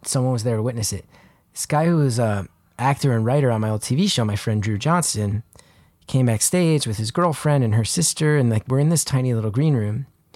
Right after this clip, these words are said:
It's after the show, and all of a sudden, this maniac, this woman just barges into the green room. So she, like, snuck backstage, and she has two posters from the show.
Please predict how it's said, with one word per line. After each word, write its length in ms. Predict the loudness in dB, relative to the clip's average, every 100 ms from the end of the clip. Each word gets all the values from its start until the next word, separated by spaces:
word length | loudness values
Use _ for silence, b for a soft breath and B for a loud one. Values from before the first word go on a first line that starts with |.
| B B B -10
It's 100 | -2
after 320 | 0 0 -2
the 80 | -4
show, 540 | 0 2 2 0 -4 _ b b b b b -6
and 200 | -6 -6 -2
all 200 | 2 4
of 80 |
a 60 | 2
sudden, 460 | 2 2 2 0 -2
this 420 | -2 0 0 -4 -10 _ _ _ _ _
maniac, 920 | 0 2 4 4 2 0 -8 -16 -20 _ _ _ _ _ _ _ _ _ _ _
this 240 | -4 -2 0
woman 320 | 2 2 0
just 280 | -2 -4 -6 _ -20 _ _ _ -20 _ _ _
barges 640 | 0 2 2 0 -2 -2 -2
into 260 | -2 0 0
the 80 | 0
green 260 | 2 2
room. 160 | 0 0
So 120 | -2
she, 200 | 0 0
like, 120 | 2
snuck 280 | 2 0 0
backstage, 640 | 0 0 0 2 0 -2 -14 b b b b b b _ _ _
and 140 | -4 -2
she 160 | 0 0
has 220 | 0 0
two 220 | 0 -2
posters 540 | 0 0 0 0 -2 0
from 160 | 0
the 60 | 0
show. 500 | 0 0 0 -2